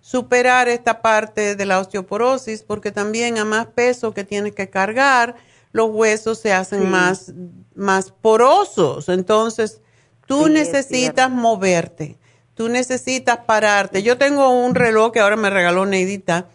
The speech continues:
Speaker 1: que me cuenta los pasos, pero también me dice cada me-, cada una hora, "Levántate y camina tres minutos". Por supuesto, yo
Speaker 2: Sí.
Speaker 1: estoy aquí, pero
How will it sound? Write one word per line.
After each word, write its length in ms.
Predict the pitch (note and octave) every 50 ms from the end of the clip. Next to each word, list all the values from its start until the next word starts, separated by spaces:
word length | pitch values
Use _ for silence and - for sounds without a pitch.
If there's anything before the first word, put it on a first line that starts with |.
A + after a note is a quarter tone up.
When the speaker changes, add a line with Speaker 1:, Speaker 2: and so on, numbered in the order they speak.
| _ _ _ - - - _ _
Speaker 1:
que 80 | A3 A3
me 200 | A3 A3 G#3 A3
cuenta 360 | - A3+ A3+ A#3 A#3+ C4 B3+
los 160 | B3 A#3+ A#3+ A#3+
pasos, 680 | - C#4 C4 C4 C4 B3 B3+ - G#3 G3+ G#3 A3 - - _ _ _ _ _ _ _
pero 280 | _ A#3 A#3 A3 A3+ A3
también 460 | - A3 G#3+ A3 A3 A#3 A3+ A#3+ C4
me 140 | C4 C4 C4
dice 560 | B3 C4 C4 B3+ B3 - A3 G#3 G3+ G3+ G3+ -
cada 220 | A#3 A3 A3 G#3+
me-, 360 | G#3+ A3+ A3 A3 - G3+ G#3 G#3
cada 260 | - G#3 G#3 G#3+ G#3+
una 300 | A3 A#3+ B3 A#3+ A#3 A3+
hora, 380 | A3 G3+ F#3 D#3+ D#3 E3+ F3 - _ _ _ _ _ _ _ _ _ _ _ _ _ _ _
"Levántate 580 | G#3+ A#3+ B3+ B3+ C4+ D4 D#4+ E4 D#4+ D#4+ D4+
y 40 | D4
camina 760 | C#4+ C#4+ C4+ C4+ C#4 C#4+ C#4+ C#4 C#4 B3+ A#3+ A#3 A3+ A3 G#3 G#3 G#3 G#3 G3+ -
tres 180 | B3+ B3+ D#4+
minutos". 720 | D4+ C#4 C4+ C4+ C4 B3+ A3+ - F3 D3+ C#3+ C3 - - D3+ - _ _ _
Por 140 | _ G3+ G3
supuesto, 640 | - A#3 G#3+ - B3+ C4 B3+ C4 A3 G3 G#3+ G#3+ - _
yo 400 | F#3+ F#3 G3 G3+ G#3 G#3 A3 A3 F3
Speaker 2:
Sí. 140 | D3 E3
Speaker 1:
estoy 260 | F#3+ F3+ - G3+ G3 G3
aquí, 440 | F#3 F#3 - C4+ A#3+ F#3+ G#3 A#3 - _ - _ _ _ _ -
pero 420 | G#3 G3+ G3+ G3 F#3+ - -